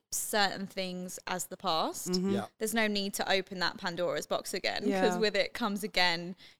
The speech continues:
Speaker 1: you know, as a kid, all these, like, negative emotions as well. You just don't wanna cross that, that boundary again. I just wanna remember it as a good memory.
Speaker 3: Yeah. And also, life has chapters. Like, it's just
Speaker 1: Mm-hmm.
Speaker 3: one chapter of many.
Speaker 1: Yeah.
Speaker 3: Yeah.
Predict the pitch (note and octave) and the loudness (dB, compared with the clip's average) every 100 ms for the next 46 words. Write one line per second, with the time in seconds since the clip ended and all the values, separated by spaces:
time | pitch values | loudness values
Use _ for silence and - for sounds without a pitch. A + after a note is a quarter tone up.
0 | - G3 C4 - F#3+ G3+ - A3 F#3+ F#3+ | -4 2 2 2 -4 -6 -4 0 2 2
1 | F#3 - - - - _ - G#3 G#3 G3+ | 0 -2 -6 -12 -20 _ -2 0 2 0
2 | F3+ G#3+ G#3+ G3+ A3 C4 A#3 A3+ A3 A3+ | 2 4 4 4 2 2 4 4 4 2
3 | C4 B3+ A#3+ G3+ G#3 A#3 D4+ B3 - G#3 | 0 0 -2 2 4 6 4 0 -2 -2
4 | G3 - G3 F#3 - F3+ F3 - G3+ - | -2 -4 -4 -4 0 0 0 -2 -4 0
5 | F#3+ F#3+ G3 G3 G3 G3 G3+ A3+ A3 A#3 | 0 0 -2 -2 -2 0 0 2 0 0
6 | A3 G#3+ G#3 G3+ F#3 F#3 G3 F#3+ F3+ D#3+ | 2 2 4 4 4 2 -2 -2 -2 -6
7 | C#3+ G#2 D#3 A#2+ G#2+ - _ _ - G3+ | -6 -4 -2 -4 -8 -12 _ _ -2 0
8 | - F3+ D#3 F#3+ F#3+ - - C#3 - G#2 | 2 4 4 2 0 -2 -2 -2 -4 -8
9 | A2 B2 - - - A3 G#3+ G#3+ G#3+ A#3 | -10 -12 -14 -14 -4 -2 0 2 2 2
10 | A#2+ B2+ - A2+ G#2 A#2+ G#2+ G#2+ A2 _ | 2 0 0 -4 -4 -6 -6 -10 -14 _
11 | _ _ G3 F#3+ F3+ D3 C3 A2 | _ _ -10 -8 -6 0 2 2